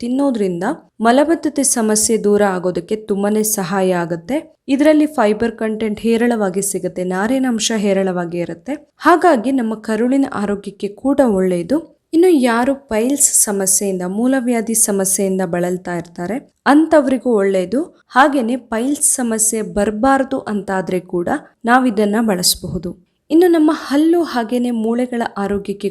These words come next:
ಕೂಡ ತುಂಬಾನೇ ಒಳ್ಳೆಯದು. ಇದರಲ್ಲಿ ಕ್ಯಾಲ್ಸಿಯಂ ಅಂಶ ಇರೋದ್ರಿಂದ ಹಲ್ಲುಗಳು ಸ್ಟ್ರಾಂಗ್ ಆಗಿ ಇರೋದಕ್ಕೆ, ಮೂಳೆಗಳ ಬೆಳವಣಿಗೆಗೆ, ಮೂಳೆಗಳು ಸ್ಟ್ರಾಂಗ್ ಆಗಿ ಇರೋದಕ್ಕೆ ಎಲ್ಲದಕ್ಕೂ ಕೂಡ ಇದು ತುಂಬಾನೇ ಸಹಕಾರಿ. ಇನ್ನು ಬ್ಲಡ್ ಪ್ರೆಷರ್ನ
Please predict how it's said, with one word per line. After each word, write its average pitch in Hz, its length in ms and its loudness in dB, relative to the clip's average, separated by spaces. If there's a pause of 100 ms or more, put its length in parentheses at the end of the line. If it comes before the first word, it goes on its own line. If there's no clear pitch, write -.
ಕೂಡ 190 100 2 (180)
ತುಂಬಾನೇ 226 360 2
ಒಳ್ಳೆಯದು. 175 540 2 (340)
ಇದರಲ್ಲಿ 285 460 4 (140)
ಕ್ಯಾಲ್ಸಿಯಂ 254 540 0 (100)
ಅಂಶ 214 280 -4 (120)
ಇರೋದ್ರಿಂದ 180 580 0 (380)
ಹಲ್ಲುಗಳು 311 460 4
ಸ್ಟ್ರಾಂಗ್ 220 460 0
ಆಗಿ 202 240 0 (120)
ಇರೋದಕ್ಕೆ, 190 420 -4
ಮೂಳೆಗಳ 233 520 0 (180)
ಬೆಳವಣಿಗೆಗೆ, 190 640 0
ಮೂಳೆಗಳು 196 520 -2
ಸ್ಟ್ರಾಂಗ್ 285 480 2
ಆಗಿ 220 220 -4 (120)
ಇರೋದಕ್ಕೆ 180 380 -4
ಎಲ್ಲದಕ್ಕೂ 269 680 -2
ಕೂಡ 185 260 -2 (340)
ಇದು 254 180 0
ತುಂಬಾನೇ 202 400 0
ಸಹಕಾರಿ. 185 720 -6 (520)
ಇನ್ನು 320 200 4 (160)
ಬ್ಲಡ್ 262 340 4
ಪ್ರೆಷರ್ನ 254 540 0